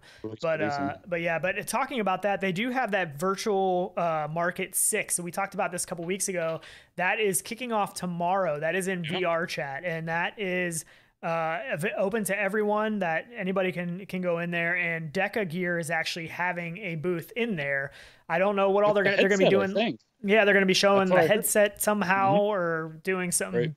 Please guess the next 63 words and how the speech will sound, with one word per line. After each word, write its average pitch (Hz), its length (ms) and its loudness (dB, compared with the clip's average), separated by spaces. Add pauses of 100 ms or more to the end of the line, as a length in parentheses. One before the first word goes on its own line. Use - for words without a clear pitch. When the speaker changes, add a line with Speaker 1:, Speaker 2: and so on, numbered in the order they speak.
Speaker 2:
stuff - 460 0
with 185 160 2
that. 180 240 2
I, 175 240 2
it's 180 240 0
all 233 120 6
digital, 240 520 2
so 202 160 2
it'll 180 120 2
be 175 320 2
interesting 170 520 0
to 151 60 -6
see. 175 280 2
But 165 200 0
it 156 40 -2
starts 254 300 2
tomorrow. 196 540 4 (340)
Uh, 175 320 2
features 196 500 2
installations 185 560 0
from 165 180 -6
H 202 300 0
P, 196 300 2
Deca 180 340 0
Gear, 180 320 4
Disney, 175 520 0
and 147 120 -6
more. 147 380 -6
So 147 360 -2
I 165 140 2
definitely 208 240 0
am 185 80 0
gonna 180 140 2
try 175 200 2
to 160 80 2
hop 165 260 0
into 175 160 0
that 170 320 2
and 156 140 -8
check - 240 -4
that 156 160 0
out. 160 300 2 (320)
Uh, 170 40 2
and 170 220 4
I 208 40 4
saw 294 160 2
Speaker 1:
Yeah. 247 80 4
Speaker 2:
somebody 294 220 2
said 233 180 2
that 208 60 2
you 196 120 0
can 202 100 2
actually 185 240 2
win 220 380 0
a 190 180 -2
Deca 175 340 -2
move 165 440 -2
by 156 180 2
going 165 400 -2
to 175 160 -6
that 151 140 -2
event. 143 400 -4
So. 135 380 -6